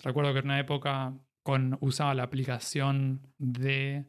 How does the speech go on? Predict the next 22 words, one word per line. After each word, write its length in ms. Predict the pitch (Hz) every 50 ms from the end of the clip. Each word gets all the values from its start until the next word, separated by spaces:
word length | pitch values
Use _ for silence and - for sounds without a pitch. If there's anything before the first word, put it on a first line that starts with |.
| _ _
usaba 420 | - 151 135 - 143 135 135 127
el 220 | 123 123 127 131 127
lector 360 | 127 123 120 - 147 139 143
digital, 500 | 143 127 139 135 139 - 135 131 131 135
por 120 | 123 131
ejemplo 220 | 120 123 135 127 123
el 80 | 120
Kindle, 440 | - - 147 147 143 135 139 139 139
para 180 | 139 131 120 117
leer 180 | 120 127 123
un 100 | 127 135
ebook, 360 | 143 151 151 156 156 156 - - _ _ _
y 160 | 143 135 139
simultáneamente 680 | 135 - 143 131 131 127 139 139 135 135 135 131 135 127
tenía 560 | 123 123 127 131 131 127 127 127 127 131 - -
Anki 440 | 147 143 143 143 139 135 - 131
abierto 340 | 123 123 123 127 127 - 135
en 60 | 127
el, 460 | 123 120 117 120 117 117 117 123 139 -
en 100 | - 127 123
el 60 | 120
celular, 560 | - - 131 123 131 139 143 151 160 156 -